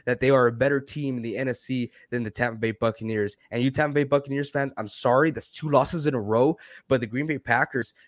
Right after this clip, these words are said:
they're no joke either. Like, like everyone's saying, as long as they got Aaron Rodgers, they're there to play.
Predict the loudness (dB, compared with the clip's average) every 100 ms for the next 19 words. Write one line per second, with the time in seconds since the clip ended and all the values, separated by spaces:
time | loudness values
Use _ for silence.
0 | 2 4 4 2 2 0 2 2 2 0
1 | -6 -8 2 2 2 0 4 2 2 -2
2 | -2 -2 -2 -2 -2 -2 -2 -2 -2 -2
3 | -2 -4 -8 -14 _ -2 2 2 2 -2
4 | -4 -6